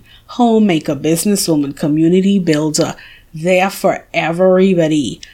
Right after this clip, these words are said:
all at once, like the Proverbs thirty-one woman, then you're just not saying anything much at all. Well, thankfully, that is not God's opinion at all. Thank you, Jesus.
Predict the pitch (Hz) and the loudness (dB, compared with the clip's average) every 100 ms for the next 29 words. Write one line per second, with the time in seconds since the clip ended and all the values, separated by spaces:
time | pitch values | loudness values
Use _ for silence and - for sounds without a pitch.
0 | - - - 165 175 233 247 196 165 160 | -20 -20 -8 -2 2 2 0 -2 -2 -2
1 | 160 165 151 147 - 170 170 180 185 - | -2 -2 -2 -6 -2 0 0 0 -2 -2
2 | 180 185 196 214 220 214 208 156 143 160 | 0 0 0 2 2 2 2 0 -4 -8
3 | - - 160 170 160 160 165 175 180 156 | -16 -14 -6 -2 0 -2 0 2 2 0
4 | 156 - 165 147 135 - - 160 151 143 | -2 -2 -2 -2 -2 -4 -2 0 0 -2
5 | 135 135 165 156 143 - - 135 110 76 | -6 -6 -2 -2 -2 -4 -4 -4 -6 -8
6 | - - _ _ - - _ _ - 180 | -12 -18 _ _ -20 -20 _ _ -4 -2
7 | 175 - 320 339 - 349 349 359 285 208 | -2 -2 -4 -4 -4 0 2 2 2 -2
8 | 175 175 165 170 170 165 160 160 185 180 | -2 -4 -2 -2 -2 0 -2 -4 -6 -2
9 | 156 147 151 143 - - - 196 190 170 | 0 -2 -2 -4 -6 -14 -4 -2 0 0
10 | 165 147 _ 165 160 160 165 - - _ | 0 -4 _ -8 -6 -6 -6 -10 -14 _
11 | _ - - 156 151 143 104 - - - | _ -8 -4 -2 -4 -6 -8 -12 -16 -6
12 | 180 180 185 180 165 160 - - 147 175 | -4 -4 -4 -4 -4 -4 -6 -6 -6 -6
13 | 185 - 85 - - - - - | -4 -4 -6 -6 -4 -2 -2 -6